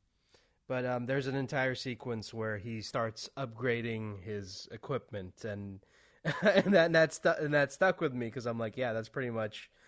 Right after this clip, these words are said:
like, every voice actor. They start out small using, like, the cheapest equipment they can find before they start making enough money to buy, um, studio quality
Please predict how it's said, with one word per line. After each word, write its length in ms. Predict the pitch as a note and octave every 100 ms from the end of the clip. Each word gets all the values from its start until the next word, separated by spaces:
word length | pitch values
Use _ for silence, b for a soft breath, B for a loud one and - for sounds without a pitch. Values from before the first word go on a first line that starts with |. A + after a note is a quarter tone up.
| b b -
like, 160 | A#2+
every 300 | E2 A#2 A#2+
voice 340 | G2 G#2 A#2 B2
actor. 320 | G#2 - F#2+
They 100 | G2
start 280 | - G#2 G#2
out 180 | G2+ -
small 360 | G#2+ G2+ G2+
using, 280 | G2+ F#2+ G2+
like, 120 | F#2+
the 60 | F#2
cheapest 360 | A2+ G#2 G2+
equipment 320 | G#2 G#2 G2+ G2
they 100 | G2
can 140 | F#2+
find 340 | - G#2+ G#2
before 340 | F#2+ F#2 G2 G2
they 140 | F#2+
start 260 | - F#2+ G2
making 280 | G2 - F#2
enough 280 | F#2 F#2
money 240 | G2 F#2+ F#2
to 80 | F#2
buy, 380 | F#2 F#2+ F#2 - b b b b _
um, 300 | G2 G2 F2+
studio 400 | - A2 G#2+ G#2
quality 560 | - A2 A2+ C#3+ G3+